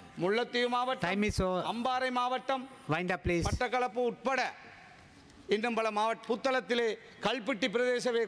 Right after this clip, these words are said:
Speaker 1: கூட ரெண்டாக பிரிக்க வேண்டிய தேவைப்பாடு இருக்கின்றது. இவ்வாறு இந்த பிரிப்புகளை கூட நாங்கள் அறிந்தோம். ஒரு மாவட்டத்துக்கு மட்டும்தான் செய்ய முடியும் என்று அமைச்சருக்கு இருக்கின்ற அதிகாரத்தை கூட அமைச்சரை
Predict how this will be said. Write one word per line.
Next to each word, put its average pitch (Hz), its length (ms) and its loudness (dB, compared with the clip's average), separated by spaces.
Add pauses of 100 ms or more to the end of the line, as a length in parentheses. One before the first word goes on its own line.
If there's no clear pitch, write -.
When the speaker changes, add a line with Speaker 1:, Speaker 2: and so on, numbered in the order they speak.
Speaker 1:
கூட 269 120 2 (100)
ரெண்டாக 240 400 0
பிரிக்க 226 240 0
வேண்டிய 214 200 0 (100)
தேவைப்பாடு 202 420 0
இருக்கின்றது. 147 340 -4 (280)
இவ்வாறு 311 400 2 (440)
இந்த 277 220 2 (120)
பிரிப்புகளை 269 480 0 (120)
கூட 269 100 0 (220)
நாங்கள் 247 280 2
அறிந்தோம். 254 420 0 (480)
ஒரு 233 160 2
மாவட்டத்துக்கு 262 680 0
மட்டும்தான் 262 560 -2
செய்ய 254 160 2 (120)
முடியும் 240 340 2
என்று 247 220 0 (400)
அமைச்சருக்கு 247 560 -2
இருக்கின்ற 269 340 0 (100)
அதிகாரத்தை 269 520 0 (100)
கூட 302 100 2 (120)
அமைச்சரை 269 360 0